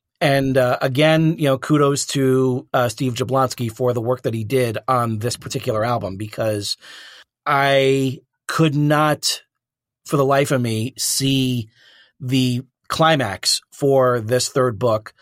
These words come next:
play out the way that it does without the fourteenth, fifteenth, and sixteenth track on this album. And those are It's Our Fight, I'm Just a Messenger, and I Promise. And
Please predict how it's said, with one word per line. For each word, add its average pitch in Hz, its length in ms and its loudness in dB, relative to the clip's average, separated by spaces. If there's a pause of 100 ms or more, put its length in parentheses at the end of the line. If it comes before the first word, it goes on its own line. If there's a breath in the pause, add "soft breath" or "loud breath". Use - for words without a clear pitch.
(340 soft breath)
play 143 300 2
out 131 180 2
the 135 80 0
way 123 200 0
that 113 120 -4
it 107 140 -6
does 110 420 0 (400 soft breath)
without 135 640 0
the 123 480 -2 (100)
fourteenth, 151 520 0
fifteenth, 139 420 0
and 113 100 -4
sixteenth 127 640 -4
track 131 380 -2
on 113 120 -2
this 113 140 -2
album. 92 460 -4 (540 loud breath)
And 127 420 2
those 135 320 2
are 127 300 2
It's 127 220 -2
Our 127 200 2
Fight, 156 500 0
I'm 127 200 -2
Just 127 240 -2
a 123 40 0
Messenger, 131 540 0
and 120 300 -4
I 120 140 -2
Promise. 107 600 -8 (600 soft breath)
And 123 680 -2